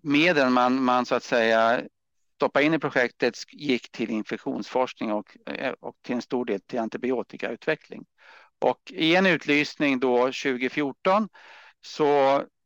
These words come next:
var utlysningen att man skulle sätta upp en antibiotikautvecklingsplattform across, över Europa och, eh, förse den plattformen med den kompetens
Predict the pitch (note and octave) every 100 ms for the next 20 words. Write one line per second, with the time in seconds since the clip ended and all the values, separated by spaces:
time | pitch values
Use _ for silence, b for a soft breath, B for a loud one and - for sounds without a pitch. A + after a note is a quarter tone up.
0 | - D3 D3+ D3 - C#3+ C3+ C#3 C3 B2+
1 | C#3+ A#2+ A#2+ A#2+ G#2+ A#2 A2 A#2 A#2+ G#2+
2 | A2 G2+ B2 - A#2 B2 A#2 - G#3 G#3+
3 | G#3+ G3 _ _ _ - - B2 A2+ -
4 | - C3 A#2+ A2 G#2+ A2 A2+ G3 _ -
5 | F#3 F3+ - D3 C3+ - - C3+ B2 A#2+
6 | B2+ - _ _ _ _ _ - - C#3
7 | - E3 D3 C3+ D3 B2+ - B2+ A#2+ B2
8 | B2 C3+ B2 A#2+ A#2 B2 A2 A#2+ - E3+
9 | F3 D#3+